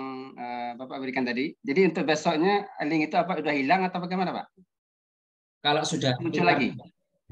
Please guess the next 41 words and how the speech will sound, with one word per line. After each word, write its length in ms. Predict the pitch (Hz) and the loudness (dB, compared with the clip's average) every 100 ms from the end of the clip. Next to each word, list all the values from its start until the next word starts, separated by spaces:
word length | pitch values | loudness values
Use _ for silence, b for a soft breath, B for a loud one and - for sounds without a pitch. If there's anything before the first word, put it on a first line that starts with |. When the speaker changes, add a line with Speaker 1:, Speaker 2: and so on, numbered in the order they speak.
| - _ _ _ _ _ 147 | -20 _ _ _ _ _ 0
Speaker 2:
kalau 240 | 147 151 | 2 2
masuk 320 | 160 151 160 | 0 0 2
lagi, 480 | 143 131 139 190 - | 0 2 -2 -2 -4
Bapak, 560 | - 113 127 120 - - | -4 0 0 0 -2 0
kalau 320 | 139 135 - | 2 0 0
Pak 160 | 135 | -2
Mulyadi 320 | 143 135 131 127 | 0 2 2 0
sudah 320 | - 120 - | -2 -4 -2
pernah 160 | 135 | 0
mengerjakan, 640 | 131 135 131 156 165 151 143 | 4 4 4 0 0 -2 -2
itu 80 | 175 | -4
tidak 240 | 151 117 | -2 -2
bisa 160 | 113 123 | -2 -2
dikerjakan 560 | 123 123 113 104 117 | -2 -4 -2 -2 0
kembali, 260 | 120 104 127 | 0 0 0
Pak. 120 | 127 92 - _ _ _ | -2 -6 -14 _ _ _
Kecuali 400 | 127 131 123 170 | -6 2 2 4
nanti 240 | 151 127 | 2 2
Speaker 1:
Oh, 20 | 135 | 0
gitu. 140 | - | -2
Speaker 2:
saya 80 | 131 - | -6 -2
buat 160 | 101 | -2
challenge 320 | - 120 127 131 | 0 2 2 2
baru 240 | 107 104 107 - _ _ | -2 -2 -4 -8 _ _
dengan 480 | 113 107 113 110 113 | -2 0 0 0 2
pin 160 | 139 | 6
yang 240 | 131 123 110 | 6 6 2
baru, 400 | 98 117 170 139 | 0 0 -2 -4
itu 240 | 131 - | -4 -2
Bapak 240 | 107 117 | -2 -4
bisa 240 | 123 120 117 | -4 -2 -2
mengerjakan 480 | 117 113 113 107 104 | -2 -4 -6 -6 -4
kembali. 320 | 95 92 87 _ _ | -4 -4 -8 _ _
Tapi 240 | - 120 151 | -6 -2 0
kalau 160 | 139 | 0
Speaker 1:
Oh. 40 | 131 | -2
Speaker 2:
sudah 160 | 127 113 113 - | 0 -2 -2 -8
keluar, 480 | 170 165 143 147 - _ _ _ | -2 2 0 -2 -12 _ _ _
kita 240 | - 135 | -4 0
akses 320 | 123 - 143 131 | 0 0 -2 0
lagi, 640 | 170 - 175 143 143 - | 0 0 0 0 -2 -6